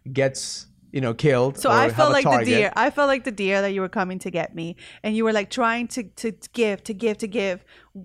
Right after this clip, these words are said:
Speaker 2: an orgasm, pleasure, which is great. And I, you know, like, and I would honor that part from you, but I'm like, "Okay, what if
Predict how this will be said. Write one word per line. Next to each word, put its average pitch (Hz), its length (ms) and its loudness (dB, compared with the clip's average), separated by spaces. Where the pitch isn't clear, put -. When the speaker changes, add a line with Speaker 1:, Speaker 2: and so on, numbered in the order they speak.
Speaker 2:
an 208 100 -4
orgasm, 190 540 -2
pleasure, 190 480 -2
which 262 140 -6
is 247 140 -4
great. 302 400 -2
And 214 160 -4
I, 208 100 0
you 202 220 -6
know, 208 140 -2
like, 190 280 -4
and 208 120 -4
I 226 100 0
would 254 180 -2
honor 247 280 0
that 185 180 -2
part 175 220 -6
from 190 120 -8
you, 185 140 -6
but 196 100 -4
I'm 208 120 -2
like, 214 160 -4
"Okay, 233 180 -2
what 220 300 -2
if 359 320 -6